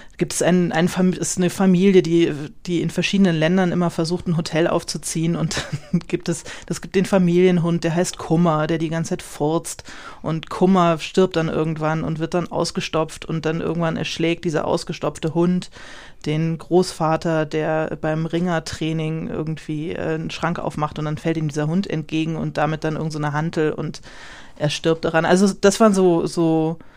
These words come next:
Skurrilitäten, die mich einfach als, als Teenie total begeistert haben und ja, und ich war richtig, richtig Fan. Ich glaube, so wie ich noch nie von irgendwas Fan war und ich habe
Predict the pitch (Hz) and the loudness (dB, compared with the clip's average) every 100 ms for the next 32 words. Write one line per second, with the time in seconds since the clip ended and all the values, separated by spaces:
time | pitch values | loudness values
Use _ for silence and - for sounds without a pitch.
0 | - - - 202 196 185 165 - 190 196 | -20 -12 -2 2 4 4 4 4 4 4
1 | 156 151 151 - 143 - - 147 147 - | 2 0 -2 -4 -6 -8 -10 -10 -10 -10
2 | - 151 - - 160 156 - - 147 151 | -6 -8 -8 -6 -4 -4 -8 -8 -6 -4
3 | - - 143 151 143 147 156 147 156 147 | -6 -6 -4 -4 -4 -6 -6 -4 -4 -6
4 | - - - - - - 156 165 156 165 | -12 -18 -14 -6 -4 -4 -4 -4 -2 -4
5 | - 175 - 165 - - - 165 165 - | -4 -8 -6 -8 -6 -6 0 2 2 -4
6 | - - 185 185 185 190 190 196 180 208 | -8 0 4 4 4 2 2 2 4 4
7 | 240 196 180 214 208 - - 185 220 240 | 4 2 2 4 4 2 2 4 4 4
8 | 233 233 233 - - - - - - 185 | 4 2 -2 -12 -20 -18 -18 -8 2 4
9 | 196 196 196 - - 220 | 6 6 4 -2 -8 -8